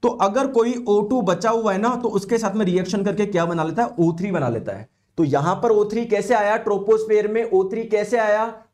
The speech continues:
ट्रोपोस्फीयर में ओ थ्री कैसे आया? इस ऑक्सीजन से बन के ही आया। और यहां पर ओ थ्री एक पॉल्यूटेंट की तरह कार्य कर रहा है, प्रदूषक की तरह कार्य कर रहा है। तो ओ थ्री क्या है? एक सेकेंडरी पॉल्यूटेंट है।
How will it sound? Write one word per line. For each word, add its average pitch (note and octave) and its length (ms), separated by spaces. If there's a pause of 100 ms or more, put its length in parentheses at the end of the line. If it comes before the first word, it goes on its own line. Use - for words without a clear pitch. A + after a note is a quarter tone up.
ट्रोपोस्फीयर G#3+ 580
में A3+ 100
ओ G3+ 100
थ्री G3+ 160
कैसे G#3+ 260
आया? A3 360 (160)
इस - 180
ऑक्सीजन F#3 560
से A3+ 120
बन E3+ 260
के G#3 100
ही F#3+ 140
आया। A2+ 320 (220)
और D#3 100
यहां D#3 240
पर F#3+ 160
ओ E3+ 160
थ्री F#3 220
एक F#3+ 160
पॉल्यूटेंट D#3+ 480
की F3+ 60
तरह E3 200
कार्य D3 220
कर D3 160
रहा D3 120
है, F3 120
प्रदूषक D3 380
की E3 100
तरह D3+ 180
कार्य C3 240
कर B2+ 140
रहा C#3+ 120
है। D#3 60
तो G3+ 240
ओ D3+ 140
थ्री E3+ 160
क्या D#3 180
है? D#3+ 180
एक G#3 200
सेकेंडरी D#3+ 480
पॉल्यूटेंट C3 580
है। A2+ 160